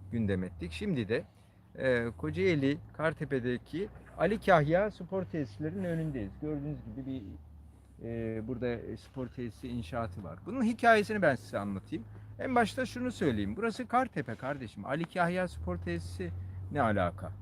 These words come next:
Şimdi bir kere bu bir. İkincisi, hadi diyelim ki ismi, e, geçelim, takılmayalım. E,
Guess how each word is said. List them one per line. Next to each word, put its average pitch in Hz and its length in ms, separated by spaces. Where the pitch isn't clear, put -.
Şimdi 98 140
bir 143 60
kere 170 320
bu 190 180
bir. 165 240
İkincisi, 202 480
hadi 226 280
diyelim 156 300
ki 214 320
ismi, 180 400
e, 135 200
geçelim, 123 460
takılmayalım. 127 640
E, 113 320